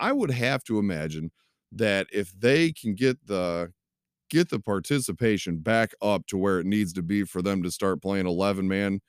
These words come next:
again, I would think they'll probably do it.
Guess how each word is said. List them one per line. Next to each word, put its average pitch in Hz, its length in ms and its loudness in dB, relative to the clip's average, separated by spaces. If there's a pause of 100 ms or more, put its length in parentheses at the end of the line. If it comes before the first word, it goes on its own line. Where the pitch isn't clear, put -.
(260)
again, 113 500 2
I 127 160 2
would 135 220 4
think 107 220 0
they'll 98 120 0
probably 87 500 -2
do 76 280 -6
it. - 160 -14